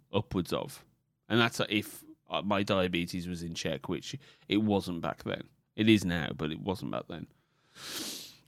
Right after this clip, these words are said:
Um, so I sat down and discussed it with Nicola, my wife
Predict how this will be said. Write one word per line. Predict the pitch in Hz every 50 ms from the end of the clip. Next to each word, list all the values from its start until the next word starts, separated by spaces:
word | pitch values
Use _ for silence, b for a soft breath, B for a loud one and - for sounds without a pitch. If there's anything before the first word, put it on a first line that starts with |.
| _ -
Um, | 160 170 175 175 175 180 175 175 165 - - _ _ _ _ _ _
so | - - - 208 180 180 185 180 175 - - _ _ _ _ _ _ _ _ _ _ _ _ _ _ -
I | 151 160 160 165 160 151 127 - _ _ _ _ _ _ _ _
sat | - - - - 165 - -
down | 190 147 120 113 107 110 143 170 185 180 - _ _ _ _ _
and | - 131 135 135 131 131 131 120 - - _ _ _ _ _
discussed | - 143 - - - 147 127 - - -
it | 135 87
with | 127 135 135 131 131 - 113
Nicola, | 113 113 110 - - 107 107 120 139 143 135
my | - 113 110
wife | 107 104 104 110 127 135 - - - -